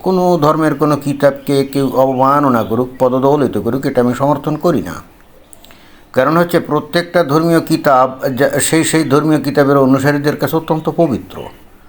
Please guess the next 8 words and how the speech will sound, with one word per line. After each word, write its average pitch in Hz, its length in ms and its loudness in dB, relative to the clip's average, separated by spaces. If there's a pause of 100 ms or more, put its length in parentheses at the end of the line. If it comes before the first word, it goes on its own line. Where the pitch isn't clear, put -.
(340)
এবং 156 220 2
একই 156 260 0
সঙ্গে 127 440 2
প্রত্যেকের, 170 720 0
এ, 143 200 2
ধর্মীয় 151 480 2
যে 139 100 0
উপাসনালয়গার, 139 1080 2